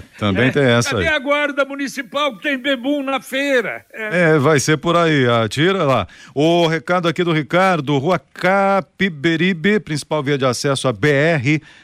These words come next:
Speaker 1: em direção ali à Rua Tietê. Os buracos são enormes, já houve vários acidentes com moto em razão da, desse, desse problema.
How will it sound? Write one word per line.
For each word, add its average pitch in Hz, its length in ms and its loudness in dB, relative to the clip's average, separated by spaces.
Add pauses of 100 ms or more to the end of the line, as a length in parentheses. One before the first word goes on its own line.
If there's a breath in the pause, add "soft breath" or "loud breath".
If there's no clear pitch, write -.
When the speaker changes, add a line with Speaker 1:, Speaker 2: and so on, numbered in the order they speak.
Speaker 1:
em 117 80 -2
direção 120 400 -2
ali 120 120 0
à 120 40 2
Rua 117 180 0
Tietê. 123 340 -2
Os 160 140 0
buracos 160 400 2
são 202 120 0
enormes, 196 600 2
já 131 80 -2
houve 156 200 -2
vários 151 440 0
acidentes 139 460 -4
com 147 160 -4
moto 151 560 2 (260 loud breath)
em 120 140 0
razão 123 400 2
da, 113 120 2
desse, 110 340 -2
desse 104 200 -4
problema. 165 460 2